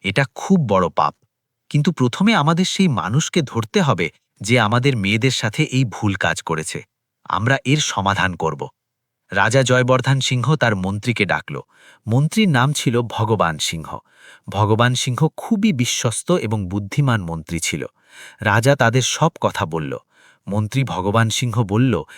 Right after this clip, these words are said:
যে আমাদের এই মামলা সুলিঝাতে হবে। তারা একটা পরিকল্পনা তৈরি করল। তারা ঠিক করল যে তারা কয়েকটা সিপাহীকে প্রাসাদের চাকরদের কাপড় পরিয়ে রাজকুমারীদের ঘরের আশেপাশে লুকিয়ে রাখবে। এই সিপাহীরা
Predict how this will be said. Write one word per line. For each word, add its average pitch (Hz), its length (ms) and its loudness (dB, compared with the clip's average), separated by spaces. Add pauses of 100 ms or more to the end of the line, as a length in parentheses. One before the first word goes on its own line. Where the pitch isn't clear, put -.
(140)
যে 110 220 2
আমাদের 113 440 2
এই 120 200 -2
মামলা 101 380 -2
সুলিঝাতে 107 640 -2
হবে। - 260 -8 (540)
তারা 147 200 4
একটা 185 200 0 (100)
পরিকল্পনা 120 640 2
তৈরি 80 280 -6
করল। 71 300 -6 (460)
তারা 117 200 2
ঠিক - 320 -4
করল 117 340 4 (280)
যে 113 140 -2
তারা 104 340 2
কয়েকটা 104 320 0
সিপাহীকে 135 760 -2 (280)
প্রাসাদের 123 480 2
চাকরদের 131 640 0
কাপড় 101 400 -2
পরিয়ে 104 340 0 (260)
রাজকুমারীদের 120 800 2
ঘরের 101 360 -2
আশেপাশে 117 500 0
লুকিয়ে 110 380 0
রাখবে। 73 340 -6 (460)
এই 180 160 4
সিপাহীরা 170 640 2